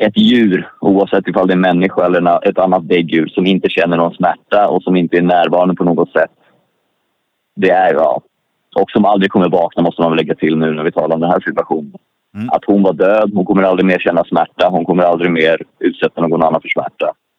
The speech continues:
Speaker 1: Så i den bemärkelsen var hon inte längre en människa, utan hon var... Hennes kropp utgjorde ett hinder som jag måste övervinna för att kunna ha någon möjlighet att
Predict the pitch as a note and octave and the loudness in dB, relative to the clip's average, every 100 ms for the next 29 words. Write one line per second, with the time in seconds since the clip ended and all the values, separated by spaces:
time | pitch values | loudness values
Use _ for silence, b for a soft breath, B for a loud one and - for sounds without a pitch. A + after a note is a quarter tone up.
0 | _ _ _ _ _ _ _ - - F2+ | _ _ _ _ _ _ _ -8 0 2
1 | E2+ F#2+ F#2 G2+ G2+ F2+ F2+ - F#2+ F2 | 2 2 2 2 2 2 0 0 0 2
2 | F#2+ F#2+ E2+ E2 E2 D#2 D#2 C#2+ F#2 - | 2 0 0 0 0 0 0 0 -2 -4
3 | - - E2 D#2 E2+ F#2 F2+ E2+ F#2+ F#2+ | -8 -8 -8 -2 0 0 0 2 2 0
4 | F#2 _ _ _ _ - G#2 G2+ - - | -2 _ _ _ _ -4 0 0 -2 -2
5 | G2+ - - F2+ F#2 E2 E2+ F#2 G2 G2+ | -2 0 -2 0 -2 -2 -2 0 2 2
6 | F2+ - E2 E2 E2+ E2+ D#2+ D#2 D#2+ F2 | 0 -2 -2 -2 0 0 2 0 0 -2
7 | - D#2+ E2 - D#2+ D#2+ D#2 D#2 D#2+ E2 | -2 -4 -4 -4 -2 0 0 0 0 0
8 | E2 D#2 D#2 D#2+ - C#2+ | 0 0 0 -4 -4 -6